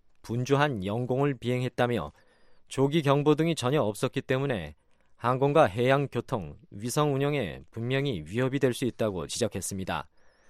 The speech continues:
한편 미국 백악관은 북한의 아이씨비엠 발사와 관련해 대응 옵션들을 검토하는 중이라고 말했습니다. 세라 하커비 샌더스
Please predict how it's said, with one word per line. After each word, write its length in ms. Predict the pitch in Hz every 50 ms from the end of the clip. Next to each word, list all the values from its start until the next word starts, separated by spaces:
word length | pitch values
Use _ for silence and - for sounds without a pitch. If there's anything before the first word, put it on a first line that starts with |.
| - - - - - _ - - _ _
한편 300 | - 151 147 190 185 160
미국 260 | 135 156 165 160 -
백악관은 560 | 135 131 143 147 143 - 151 160 175 170 127
북한의 300 | - - - 143 156 170
아이씨비엠 640 | 143 113 120 131 - - 147 131 139 147 156 151 135
발사와 340 | 135 127 - 143 139 139
관련해 500 | 127 131 131 131 143 147 135 104 73 - - - - - _ _ _ _
대응 460 | - 117 117 123 135 147 151 143 117 117
옵션들을 640 | 110 - - - 139 135 131 127 135 143 147 117
검토하는 600 | - - - 113 120 123 - 123 127 127 139 139
중이라고 540 | 127 123 123 123 113 110 95 87 87 67 - -
말했습니다. 760 | 95 107 107 107 101 - - 104 98 95 - 87 78 - - _ _ _ _ _ _ _ _ _ - _ - _
세라 340 | - - 151 156 165 170 165
하커비 520 | 156 - - 165 160 185 175 131 101 85 -
샌더스 680 | - 147 147 147 147 156 143 - - 104 85 67